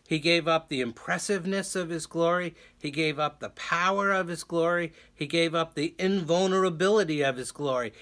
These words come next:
He is killable now. Glory, beauty, power, immensity, it's all gone. It's been set aside. It's been given up.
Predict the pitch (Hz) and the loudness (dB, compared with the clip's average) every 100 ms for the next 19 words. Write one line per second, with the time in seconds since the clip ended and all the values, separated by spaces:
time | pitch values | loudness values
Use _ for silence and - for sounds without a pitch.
0 | - - 202 196 - - 247 240 196 151 | -10 2 4 4 2 4 6 6 4 0
1 | 135 127 127 98 104 - _ _ _ _ | -2 0 -2 -2 -8 -18 _ _ _ _
2 | _ _ _ _ _ _ _ _ _ _ | _ _ _ _ _ _ _ _ _ _
3 | _ _ 139 143 160 185 190 131 143 175 | _ _ -2 4 6 4 0 -4 0 2
4 | 185 175 - 160 170 180 160 139 156 170 | 0 -4 -6 0 0 2 0 0 -2 -2
5 | - 165 143 123 156 160 165 175 151 107 | -6 -4 -4 -4 -6 -4 -2 -4 -4 -10
6 | - _ _ _ _ _ 139 - 151 135 | -20 _ _ _ _ _ -8 -6 -4 -4
7 | - 160 160 170 - 170 156 139 117 113 | -4 -2 0 -2 -2 -2 -2 -2 -8 -20
8 | - _ _ _ - 131 - 127 120 135 | -20 _ _ _ -6 -6 -4 -4 0 -2
9 | 127 123 110 - | 0 -2 -4 -8